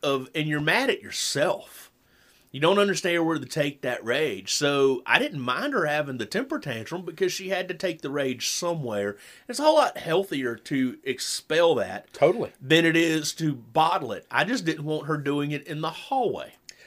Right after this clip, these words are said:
Speaker 2: Well,
Speaker 1: I didn't want her doing it in the living room while I was watching T V. I wanted her to go to her space and do it.
Speaker 2: Right.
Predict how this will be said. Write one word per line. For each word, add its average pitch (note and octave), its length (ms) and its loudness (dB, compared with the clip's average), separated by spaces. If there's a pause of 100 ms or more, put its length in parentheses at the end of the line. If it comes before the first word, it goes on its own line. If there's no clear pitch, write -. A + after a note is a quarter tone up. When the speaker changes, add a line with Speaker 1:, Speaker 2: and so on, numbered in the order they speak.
(200)
Speaker 2:
Well, F3 180 10
Speaker 1:
I G3 80 12
didn't A3 140 8
want G#3 160 6
her G3+ 100 8
doing F#3 260 6
it F#3 120 -4
in F#3 60 -6
the F3 100 2
living G3+ 480 4
room C3+ 200 2
while D3 120 2
I D3+ 80 2
was E3 160 4
watching C3 380 0
T D3+ 180 0
V. G#3 240 -4
I A#2+ 60 2
wanted D#3+ 260 6
her F3 80 6
to E3 80 4
go E3 160 6
to D#3+ 80 4
her D4+ 300 2
space B2+ 480 -2
and C3 120 -8
do B2 160 2
it. A2 60 0
Speaker 2:
Right. A2+ 220 2